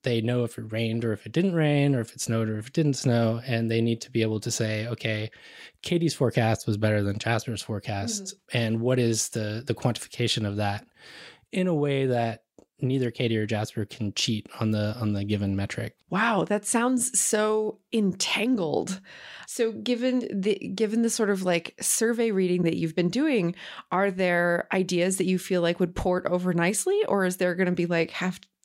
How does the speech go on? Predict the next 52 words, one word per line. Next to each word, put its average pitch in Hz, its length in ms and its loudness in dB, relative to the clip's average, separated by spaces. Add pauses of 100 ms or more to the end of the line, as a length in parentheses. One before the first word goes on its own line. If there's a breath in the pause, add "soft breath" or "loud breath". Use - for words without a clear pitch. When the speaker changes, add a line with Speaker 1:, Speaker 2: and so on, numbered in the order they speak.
Speaker 2:
are 180 60 2
you 190 60 2
gonna 185 120 2
have 185 120 2
to 185 60 -4
do, 196 120 2
like, 180 140 2
translation 180 720 2
work - 380 -2 (420 loud breath)
to, 180 380 2
to - 180 -6
be 175 160 2
able 165 200 0
to 220 120 2
take 170 360 -2
the, 170 220 0
the 180 100 2
weather 165 280 2
forecasting 160 960 -2 (580 loud breath)
ideas 180 580 2
and 170 180 2
bring 165 160 4
them 165 100 4
over 160 240 2
in 156 80 0
sort 156 160 -6
of 156 80 -4
a 156 60 -6
usable 151 360 -4
or 147 200 0
functional - 420 -4
way? - 280 -2
Speaker 1:
Uh, 117 240 2
that's 113 200 0
a - 60 -16
great 110 180 -2
question - 380 -4
as 113 100 -4
well. 113 180 0
I 120 120 0
think 151 220 0
the, 123 440 2
I - 460 -20
think 156 120 0
we 180 120 0
certainly 160 280 2
have 156 100 0
to 147 100 2
do 139 120 2
some 131 160 2
translation 120 540 2
work. 143 240 0